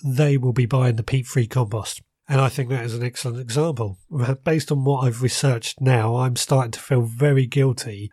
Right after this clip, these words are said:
over not checking, so I will be checking this in the future. During the process of putting this podcast together and editing and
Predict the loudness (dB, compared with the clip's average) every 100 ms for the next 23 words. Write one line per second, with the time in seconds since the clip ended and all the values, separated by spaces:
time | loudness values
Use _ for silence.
0 | _ 0 2 2 -2 -4 -4 -4 -4 -12
1 | -8 -2 0 2 2 2 2 0 0 -2
2 | -2 -6 -8 -14 _ _ -2 -2 0 -4
3 | -4 -6 -6 -8 -10 _ _ _ _ -2
4 | 2 2 0 -6 -4 -4 -4 -6 -4 -2
5 | 0 -2 -4 -10 -4 -4 -4 -4 0 2
6 | 0 -2 -4 -4 -6 -2 0 0 -2 -6